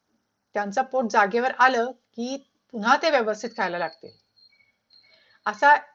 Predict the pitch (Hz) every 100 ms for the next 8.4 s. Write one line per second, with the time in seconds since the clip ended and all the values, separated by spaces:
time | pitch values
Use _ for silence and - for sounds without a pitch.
0 | - 220 - 254 277 247 233 196 247 233
1 | 202 196 214 226 - 208 233 220 233 226
2 | 214 214 226 269 233 233 240 220 214 220
3 | 196 196 185 - 170 - - 233 233 220
4 | - 262 233 - 240 233 202 220 214 240
5 | 240 233 226 214 214 220 190 208 240 294
6 | 311 233 220 165 170 _ _ _ - 214
7 | 196 277 240 - 277 302 302 269 226 220
8 | 196 190 -